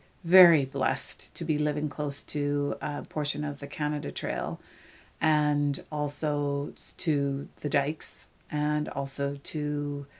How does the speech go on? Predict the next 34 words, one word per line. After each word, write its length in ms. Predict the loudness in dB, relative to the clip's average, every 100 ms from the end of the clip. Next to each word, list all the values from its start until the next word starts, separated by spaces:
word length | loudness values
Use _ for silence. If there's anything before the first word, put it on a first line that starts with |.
| -20 -20 _
forest 680 | -2 2 4 2 0 -2 -14 _ _ _
and 160 | -2
also 320 | 0 0 -2 -4
to 240 | -4 -6
Pitt 240 | -6 -8 -6
River 420 | -6 0 -2 -2 _ -20 -20 _
and 140 | -2 0
some 160 | 0
places 400 | 0 -2 -2 -4
that 180 | -4 -6
feel 420 | -4 -2 -2 -6 _ _ _
very 380 | 8 10 10 6
much 480 | 0 -2 -6 -6 -4
nature 520 | -2 -2 -4 -8 -8 -12 _ -20 -20 -20 0
oriented. 640 | 2 2 0 0 -4 -6 -4
So 640 | 0 2 0 0 -2 -4 _ _
I 560 | -8 -6 -4 -4 -6 -2
don't 320 | 0 0 -2
feel 600 | 2 4 4 4 2 0 -6 _ _ _ _
as 200 | -2 2
though 320 | 0 2 -2
I'm 380 | -2 -2 -2 -2
trapped 440 | -2 -2 -2 -4
in 240 | -2 0 0
some 240 | 0 -2
sort 200 | -2 -4
of 160 | -6 -6
grossly 400 | -4 -4 -4 -4
urban 280 | -4 -6 -8
place 300 | -6 -4 -4
that 180 | -6
I 80 | -6
wouldn't 320 | -2 -2 -2
feel 440 | -4 -4 0 -2